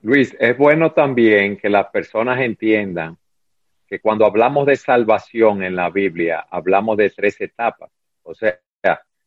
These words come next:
somos declarados justos al momento de la conversión. Ya no tenemos la pena del pecado, el castigo sobre nosotros.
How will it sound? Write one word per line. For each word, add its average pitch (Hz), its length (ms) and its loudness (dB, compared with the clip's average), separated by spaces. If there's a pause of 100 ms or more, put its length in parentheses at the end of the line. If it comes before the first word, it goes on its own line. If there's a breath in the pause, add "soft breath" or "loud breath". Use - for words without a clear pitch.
(260)
somos 139 440 2
declarados 135 960 4
justos 160 760 0
al 117 200 0
momento 117 580 0
de 127 80 4
la 117 220 2
conversión. 101 1040 -2 (800)
Ya 117 320 2
no 127 300 0
tenemos 123 560 0
la 117 320 2
pena 139 360 2
del 117 220 2
pecado, 117 560 0
el 113 160 -2
castigo 123 680 -2
sobre 123 340 0
nosotros. 120 640 -8